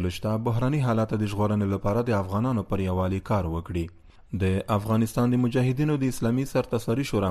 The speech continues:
مشر مولوي محمد سرزر زدران د حکومت سیاسي مخالفانو ته په اشارې سره د کوم چا د نوم له اخیستلو پرته وویل چې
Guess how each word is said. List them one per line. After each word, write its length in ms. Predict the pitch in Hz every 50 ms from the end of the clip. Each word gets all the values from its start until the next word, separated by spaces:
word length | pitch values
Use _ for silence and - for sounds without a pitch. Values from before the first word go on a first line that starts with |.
| 92 92
مشر 320 | 92 - - 98 90 87 87 - - - - - - - - - 101
مولوي 380 | 190 190 190 92 98 113 123 135 135
محمد 320 | 120 120 110 110 110 107 -
سرزر 320 | 107 98 98 104 98 101 101
زدران 340 | 95 95 104 113 120 127 127
د 80 | 120 107
حکومت 340 | 107 - - 117 120 120 -
سیاسي 240 | 113 110 110 156 147 135
مخالفانو 580 | 120 - 113 104 104 98 - 110 110 120 123 -
ته 100 | 135 -
په 140 | - 113 107
اشارې 280 | - - 98 98 107 110 107 -
سره 180 | 127 127 120
د 100 | 110 104 - 107
کوم 100 | 101 101 - 120
چا 100 | 117 117 113 110
د 80 | 110
نوم 180 | 127 135 135 113 101
له 80 | 101 -
اخیستلو 420 | - 101 - - 113 107 101 - -
پرته 260 | 135 135 - - 98 90 87
وویل 340 | 87 87 87 87 85 85 85 -
چې 560 | - - - - - - - - - -